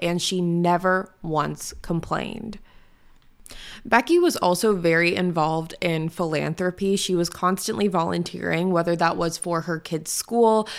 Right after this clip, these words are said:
putting together the luncheons, or organizing different dances or parent-teacher conferences,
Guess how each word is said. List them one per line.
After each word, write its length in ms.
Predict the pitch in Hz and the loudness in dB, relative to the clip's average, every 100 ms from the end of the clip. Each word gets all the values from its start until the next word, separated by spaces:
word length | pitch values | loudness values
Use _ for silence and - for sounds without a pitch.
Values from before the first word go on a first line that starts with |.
| - | -4
putting 220 | 269 285 | 0 2
together 320 | 277 247 233 | 2 4 4
the 140 | 226 214 | 2 2
luncheons, 760 | 185 170 185 180 170 170 175 | 2 2 2 2 2 2 0
or 220 | - 214 - | 0 2 4
organizing 680 | 202 196 196 175 175 175 | 4 4 4 2 2 0
different 340 | 170 165 196 214 | -2 -2 -4 0
dances 500 | 254 254 240 220 190 | 0 2 2 2 0
or 60 | |
parent-teacher 640 | 185 180 170 170 - 170 170 | -2 -2 -2 -2 -6 -8 -8
conferences, 1040 | - 254 262 254 240 214 185 175 180 | -2 0 0 2 2 2 0 -2 -2